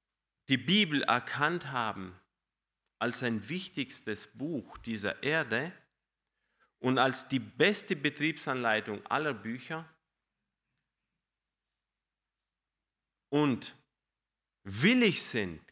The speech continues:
Gehorsam zu leisten, dann kann nichts schiefgehen. Dann wird der Geist Gottes uns lehren, leiten, führen. Wenn's vom Geist Gottes gesprochen wird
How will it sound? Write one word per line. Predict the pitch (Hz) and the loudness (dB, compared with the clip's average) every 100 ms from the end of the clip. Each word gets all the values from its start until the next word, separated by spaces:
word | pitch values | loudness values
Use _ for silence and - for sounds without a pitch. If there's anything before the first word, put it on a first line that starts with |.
| _ | _
Gehorsam | 101 98 110 175 214 - 101 87 87 _ _ _ _ _ _ | -8 -8 -2 -2 0 -4 -6 -8 -12 _ _ _ _ _ _
zu | - 101 | -12 -6
leisten, | 113 202 196 - - - _ _ _ _ _ _ _ _ _ _ _ _ _ _ _ _ _ _ _ _ _ _ | -2 -2 -4 -10 -12 -20 _ _ _ _ _ _ _ _ _ _ _ _ _ _ _ _ _ _ _ _ _ _
dann | 113 110 | -8 -8
kann | - 117 123 | -6 -6 -6
nichts | 123 - | -8 -10
schiefgehen. | - 95 - - 85 90 _ _ _ _ | -10 -10 -14 -14 -14 -16 _ _ _ _
Dann | 127 147 | 2 2
wird | 156 | 4
der | 165 | 4
Geist | 143 170 196 - | 6 4 4 0
Gottes | - 139 - 104 - | 2 2 2 -2 -4
uns | - 127 113 - | -2 0 0 -2
lehren, | 104 107 143 175 185 180 180 170 _ _ | -2 2 2 2 0 -2 -4 -10 _ _
leiten, | 98 107 143 180 180 147 143 | -2 0 2 -2 -8 -14 -14
führen. | - - 160 165 147 139 - _ _ - - - | -14 -10 -10 -10 -10 -14 -16 _ _ -20 -20 -14
Wenn's | - 110 151 180 165 - - _ _ _ | -2 4 4 4 0 -6 -10 _ _ _
vom | - 156 151 | 0 2 6
Geist | 185 196 - | 6 4 2
Gottes | 196 196 185 | 0 2 0
gesprochen | - 180 - 196 208 180 151 | 0 0 2 0 2 0 0
wird | 120 107 - | 0 -2 -4